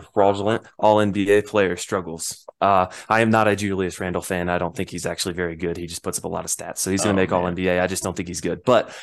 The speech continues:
Speaker 1: not only that, the Knicks using cap space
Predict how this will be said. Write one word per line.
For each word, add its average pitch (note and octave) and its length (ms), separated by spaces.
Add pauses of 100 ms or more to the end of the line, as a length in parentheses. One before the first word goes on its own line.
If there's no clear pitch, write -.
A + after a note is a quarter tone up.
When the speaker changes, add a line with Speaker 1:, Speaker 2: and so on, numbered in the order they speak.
(180)
Speaker 1:
not C#3+ 200
only C3 240
that, F#2+ 320 (580)
the G#2+ 80
Knicks C3 380
using A#2+ 400
cap A2+ 280
space - 560